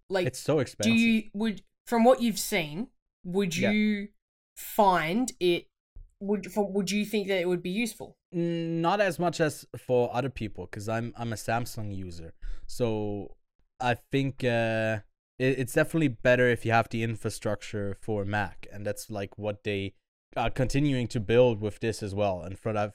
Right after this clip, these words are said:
Speaker 2: wh-, what I've seen from the use cases, it's actually kinda neat when you're already o-, in, in that, uh, in that universe, all of that lo-, locked in. But I don't, I don't know how useful it would be for me.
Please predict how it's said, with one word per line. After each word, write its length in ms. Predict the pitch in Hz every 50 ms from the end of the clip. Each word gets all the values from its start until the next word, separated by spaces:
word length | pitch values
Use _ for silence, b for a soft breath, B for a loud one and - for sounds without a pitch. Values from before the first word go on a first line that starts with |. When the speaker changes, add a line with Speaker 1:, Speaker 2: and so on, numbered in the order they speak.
| _ -
Speaker 2:
wh-, 280 | 120 113 113 104 107
what 140 | 110 107 101
I've 100 | 101 -
seen 320 | - - 113 117 127 139
from 200 | 143 - 131 113
the 60 | 107 101
use 240 | 98 104 117 113
cases, 540 | - - 123 123 127 - - 151 147 - - -
it's 380 | 120 113 104 - - - - _ _ _ _ - - - -
actually 300 | 107 117 120 - - 131
kinda 260 | 113 - 120 117 113
neat 300 | 107 107 107 117 135 156 - - _ _ _ _ -
when 180 | 117 113 107
you're 160 | 107 110 107 104
already 400 | 107 113 113 117 117 117 120 120
o-, 140 | 110 - _ -
in, 320 | - 117 120 127 131 107 -
in 240 | - 113 120 127 123
that, 380 | 123 120 120 120 - - -
uh, 520 | - 117 120 120 117 117 117 117 117 117 113 113 - - - _ -
in 120 | 117 117
that 180 | 117 113 110 107
universe, 640 | 117 135 135 131 120 127 127 135 143 - - - - - _ _ _ _ _ _ -
all 220 | 117 113 113 113
of 80 | 110 -
that 240 | 117 113 113 110 - -
lo-, 220 | 113 113 113 107 -
locked 300 | 120 120 117 113 - -
in. 180 | 120 117 127 123
But 160 | 110 110 98 - _ _
I 140 | - 110 110
don't, 140 | 113 110 104
I 120 | 98 117
don't 80 | 117 113
know 120 | 107 101
how 100 | 98 104
useful 380 | 101 101 104 101 - - 104 98
it 60 | 98
would 160 | 95 95 90
be 100 | - -
for 120 | - - 95
me. 240 | 92 87 78 78